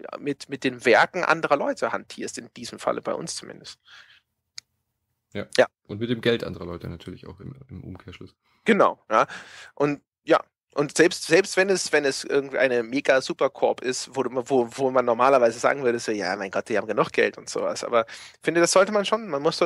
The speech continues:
Speaker 1: muss sich schon, also, oh, dieser Anspruch an dich selber muss da sein. Und einer der Gründe dafür ist, dass du eine Verantwortung dafür hast, dass du eben damit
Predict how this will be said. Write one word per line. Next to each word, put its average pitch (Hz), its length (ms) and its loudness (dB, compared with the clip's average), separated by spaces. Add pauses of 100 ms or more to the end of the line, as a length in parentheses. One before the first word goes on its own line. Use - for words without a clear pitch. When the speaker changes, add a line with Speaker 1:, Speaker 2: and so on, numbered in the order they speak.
Speaker 1:
muss 156 220 -4
sich - 100 -8
schon, 196 320 -2
also, 156 320 4 (1200)
oh, - 220 -6
dieser 165 360 4
Anspruch 196 360 4
an 151 180 2
dich 147 140 -8
selber 170 380 6
muss 151 500 -4
da 147 240 6
sein. 135 200 4
Und - 140 -6
einer 143 180 0
der 139 100 -2
Gründe 151 240 0
dafür 131 300 4
ist, - 240 -2
dass 120 100 -4
du - 80 -10
eine 120 80 -2
Verantwortung 135 480 -2
dafür 127 220 2
hast, 123 200 0
dass 123 100 -6
du - 80 0
eben 127 460 0
damit 123 380 2